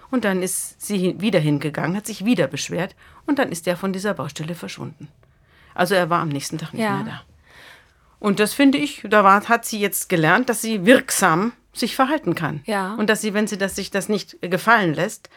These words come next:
Speaker 1: und sondern auf den Putz haut und nicht Mutti aus dem Hintergrund anruft und da irgendwie,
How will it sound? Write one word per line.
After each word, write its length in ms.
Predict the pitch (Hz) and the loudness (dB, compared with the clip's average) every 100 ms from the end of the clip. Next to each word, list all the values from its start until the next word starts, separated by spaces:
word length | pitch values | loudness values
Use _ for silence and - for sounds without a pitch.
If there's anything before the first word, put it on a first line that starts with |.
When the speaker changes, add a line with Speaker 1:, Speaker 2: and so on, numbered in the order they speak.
| - | -10
Speaker 1:
und 160 | - 202 | -4 0
sondern 200 | 202 202 | 2 2
auf 120 | - | 0
den 120 | 202 | -2
Putz 380 | - 330 - - | 0 -2 -2 -4
haut 180 | 160 - | -4 -2
und 140 | 196 | 4
nicht 200 | 294 - | 4 6
Mutti 380 | 226 262 262 214 | 6 6 4 0
aus 120 | 170 175 | 0 0
dem 140 | 170 | 2
Hintergrund 640 | 262 170 151 139 156 151 - - | 2 4 2 2 0 0 -6 0
anruft 720 | - 233 190 156 190 - - - - - | 6 6 6 2 -2 -6 -14 -18 -16 -2
und 160 | 214 | 2
da 80 | 202 | 4
irgendwie, 560 | 208 202 175 196 185 | 4 2 0 0 -2